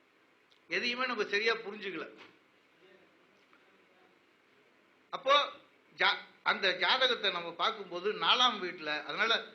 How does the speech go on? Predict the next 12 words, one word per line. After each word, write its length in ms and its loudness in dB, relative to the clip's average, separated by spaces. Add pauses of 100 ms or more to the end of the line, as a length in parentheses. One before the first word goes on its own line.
(140)
நான் 300 6
வீடு 320 0
வச்சுட்டு 300 -6
இருக்கிறவங்க 420 0
எல்லாம் 480 2
தப்புன்னு 420 -6
சொல்லல, 480 -4 (140)
அவங்க 400 -4
அந்த 160 -2
மாதிரி 260 0
புண்ணிய 400 -2
நேரத்துல 380 0